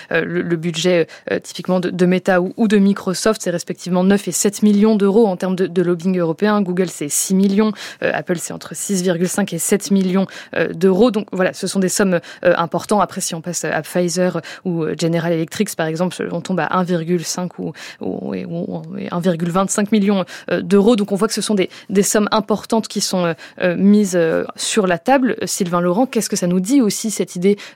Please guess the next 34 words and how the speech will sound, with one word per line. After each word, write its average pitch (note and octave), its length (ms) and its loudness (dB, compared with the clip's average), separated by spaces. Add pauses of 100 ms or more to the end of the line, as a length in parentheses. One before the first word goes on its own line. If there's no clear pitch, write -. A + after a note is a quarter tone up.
euh, E3 120 0
que - 140 -8
finalement F#3 360 0
ce - 120 -4
sont - 160 0
les G3+ 120 2
plus - 160 -4
grosses G#3 300 4
entreprises G#3 520 -2
qui - 180 2
ont B3+ 80 6
le A3+ 120 4
plus G#3 340 -2
de G3 80 6
moyens, G3 280 2
qui - 160 -2
ont G#3 120 4
accès A3+ 320 0
finalement G3+ 480 2 (240)
à G3+ 80 2
la G3 100 2
modélisation G3+ 800 2
de F#3+ 140 4
l'agenda, F3 500 2
à A3 80 4
la E3+ 120 0
mise, G3 320 2 (220)
euh, F3 60 -2
sur G#3+ 220 2
la F#3+ 100 4
table F#3+ 340 2
de F3 120 0
certaines F3+ 340 -2
thématiques, E3+ 380 0